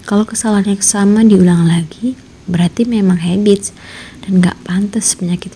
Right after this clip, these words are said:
begitu buat dipelihara. Jadi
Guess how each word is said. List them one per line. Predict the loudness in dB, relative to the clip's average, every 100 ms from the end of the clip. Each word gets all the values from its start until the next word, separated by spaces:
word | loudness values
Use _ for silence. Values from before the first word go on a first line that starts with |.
| -8
begitu | -6 -6 -4 0
buat | 0
dipelihara. | 0 -2 0 0 -2 -6 -8 -14 -16 -20 -20 -20 -20
Jadi | -6 -2 2 4 4 2